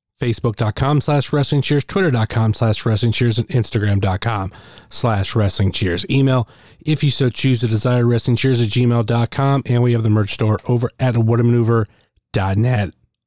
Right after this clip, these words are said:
Like I said at the beginning of the show, please rate, review, and subscribe to your ever listening to this fine podcast, whether it be Apple Podcasts, Google Podcasts, Stitcher, TuneIn, YouTube, Spotify, iHeartRadio, Pandora, Amazon Music, or Podbean, wrestling cheers dot podbean dot com.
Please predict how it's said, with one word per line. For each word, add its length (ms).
Like 200
I 60
said 460
at 100
the 80
beginning 300
of 60
the 60
show, 220
please 380
rate, 240
review, 340
and 80
subscribe 400
to 60
your 100
ever 160
listening 320
to 60
this 0
fine 260
podcast, 500
whether 140
it 60
be 160
Apple 240
Podcasts, 520
Google 300
Podcasts, 440
Stitcher, 440
TuneIn, 420
YouTube, 480
Spotify, 500
iHeartRadio, 760
Pandora, 520
Amazon 480
Music, 320
or 80
Podbean, 400
wrestling 220
cheers 220
dot 180
podbean 400
dot 240
com. 400